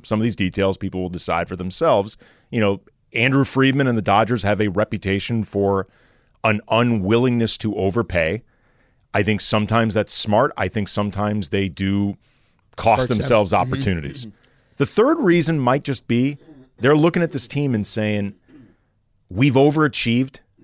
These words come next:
Speaker 1: We've gotten better success than the sum of our parts."
Speaker 2: It will correct itself?
Speaker 1: Yes. There is
Speaker 2: Mm-hmm.
Speaker 1: only so far we can take this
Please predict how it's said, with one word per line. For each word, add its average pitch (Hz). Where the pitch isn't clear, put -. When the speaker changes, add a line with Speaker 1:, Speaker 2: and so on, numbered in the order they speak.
Speaker 1:
We've 101
gotten 123
better 113
success -
than 104
the 98
sum 113
of 101
our 101
parts." -
Speaker 2:
It 123
will 120
correct 117
itself? 127
Speaker 1:
Yes. -
There 110
is 101
Speaker 2:
Mm-hmm. 101
Speaker 1:
only 147
so 131
far 120
we 98
can 101
take 156
this 73